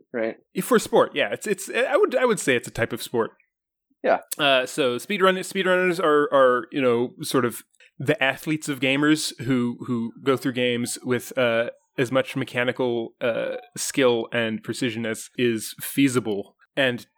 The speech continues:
Speaker 2: taz is tool-assisted speedruns, which permits the use of,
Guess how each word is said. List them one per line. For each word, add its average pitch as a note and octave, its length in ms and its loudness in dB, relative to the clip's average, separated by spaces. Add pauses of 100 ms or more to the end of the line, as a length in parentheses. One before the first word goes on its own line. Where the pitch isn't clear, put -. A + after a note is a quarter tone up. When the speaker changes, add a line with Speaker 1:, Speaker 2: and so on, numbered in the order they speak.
(240)
Speaker 2:
taz C#3+ 580 0
is B2 200 -6
tool-assisted - 680 0
speedruns, A#2+ 720 0
which - 380 -2 (360)
permits C#3+ 760 0
the C3 220 0
use B2 560 -2
of, A2+ 440 0